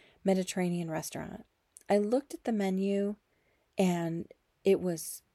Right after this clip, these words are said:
the same menu, it appeared to be, and it was set up the same way. So I was torn on where to eat, but I decided I would hit Cleo's when I'm back for spring break with my daughter, which is actually this week. I'm going to Savannah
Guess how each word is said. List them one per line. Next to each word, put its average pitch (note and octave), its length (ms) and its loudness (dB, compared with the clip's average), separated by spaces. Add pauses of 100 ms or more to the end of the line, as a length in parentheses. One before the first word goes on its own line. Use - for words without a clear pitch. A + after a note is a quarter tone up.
(180)
the E3+ 100 -2
same F#3 320 0
menu, F#3+ 340 0
it G#3 80 -2
appeared A#3 340 0
to C4 40 -4
be, A#3+ 260 0
and G#3 80 0
it F#3 60 -2
was E3+ 120 -2
set F#3 220 -2
up F#3+ 140 -6
the - 80 -8
same F#3 300 -2
way. F#3+ 400 0 (400)
So A#3 200 4
I A#3 120 2
was A3+ 180 0
torn C#4 420 -2
on B3 220 -2
where F#3+ 180 0
to - 220 -6
eat, F#3+ 340 -2
but F#3 120 -2
I F#3+ 80 0
decided G#3+ 560 0
I F3+ 260 0 (480)
would F#3 160 2
hit F#3+ 220 -4
Cleo's F#3+ 500 0
when F3 100 -6
I'm E3+ 140 -4
back E3+ 320 -6
for F3 100 -8
spring E3+ 380 -6
break E3 320 -4
with - 140 -12
my D#3+ 100 -8
daughter, D3+ 480 -8 (500)
which F#3 160 -6
is F#3 120 -2
actually F#3 380 -2
this - 260 -8
week. E3 260 -4
I'm E3+ 80 -6
going E3 220 -4
to E3 60 -4
Savannah G#3 600 -2